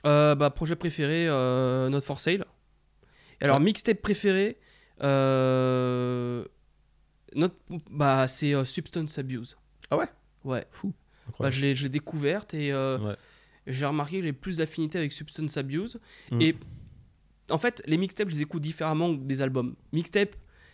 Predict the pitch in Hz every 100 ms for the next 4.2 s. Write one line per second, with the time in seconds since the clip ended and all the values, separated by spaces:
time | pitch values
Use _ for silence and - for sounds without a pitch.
0 | _ 139 143 139 147 143 - 175 175 151
1 | 143 - - - 156 156 - 160 156 180
2 | 180 147 147 135 - - - - - -
3 | - - 180 - 180 165 - 156 147 156
4 | 202